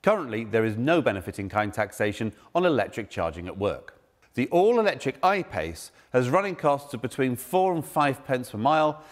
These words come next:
and an official range figure of two hundred and ninety-two miles. Now again, this is dependent on usage,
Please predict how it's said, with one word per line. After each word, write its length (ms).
and 160
an 80
official 480
range 400
figure 240
of 200
two 260
hundred 300
and 160
ninety-two 580
miles. 480
Now 120
again, 300
this 180
is 120
dependent 460
on 140
usage, 460